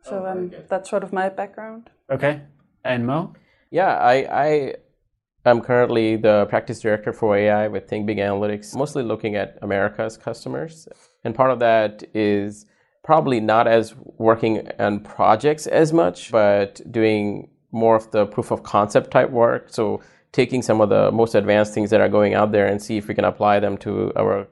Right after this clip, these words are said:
Speaker 3: clients' problems. So part of that, you know, so there's a hands-on portion of it, but then there's also the dreaded, like, PowerPointing of th-, of things, kind of conversion of, like, that, like, the highly technical stuff into peop-, things that people understand,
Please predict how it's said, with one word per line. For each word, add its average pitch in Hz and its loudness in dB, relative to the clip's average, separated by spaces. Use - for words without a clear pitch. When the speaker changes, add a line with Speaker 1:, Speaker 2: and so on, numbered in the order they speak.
Speaker 3:
clients' 92 -6
problems. 120 2
So 120 -4
part 107 2
of 104 -2
that, 101 4
you 107 -2
know, 101 2
so 101 -8
there's 110 2
a 107 4
hands-on 104 0
portion 127 0
of 113 -2
it, 110 0
but 104 -2
then 101 -2
there's 101 -2
also 104 -2
the 110 -2
dreaded, 104 0
like, 95 -2
PowerPointing 104 2
of 101 -2
th-, - -6
of 107 0
things, 110 -2
kind 117 4
of 107 0
conversion 147 6
of, 135 4
like, 120 2
that, 117 4
like, 127 4
the 135 2
highly 143 2
technical 135 0
stuff 156 2
into 127 -2
peop-, 120 -6
things 127 2
that 120 6
people 120 2
understand, 120 2